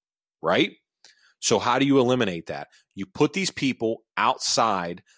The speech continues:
of where they can be influenced by the environment, put them on closed circuit T V so they can see it. And then here's the kicker. Here's the kicker, Soup. You do live round by round judging.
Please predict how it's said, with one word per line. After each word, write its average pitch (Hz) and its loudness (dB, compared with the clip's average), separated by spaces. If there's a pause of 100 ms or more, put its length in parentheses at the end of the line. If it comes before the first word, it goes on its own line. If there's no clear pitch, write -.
(160)
of 87 -8
where 110 2
they 113 2
can 101 -6
be 90 -10
influenced 104 -6
by 90 -2
the 90 -6
environment, 82 -6
put 92 -4
them 113 -4
on 92 -2
closed 120 0
circuit 156 0
T 180 -4
V 156 -2
so - -4
they 120 2
can 95 -10
see 151 0
it. 113 -4
And 95 -8
then 92 -8
here's 135 -2
the 127 -4
kicker. - -6 (280)
Here's 123 2
the 139 -4
kicker, 175 2
Soup. - 0 (600)
You 107 -6
do 104 -2
live 101 2 (340)
round 117 -2
by 143 2
round 101 -2 (200)
judging. 90 -2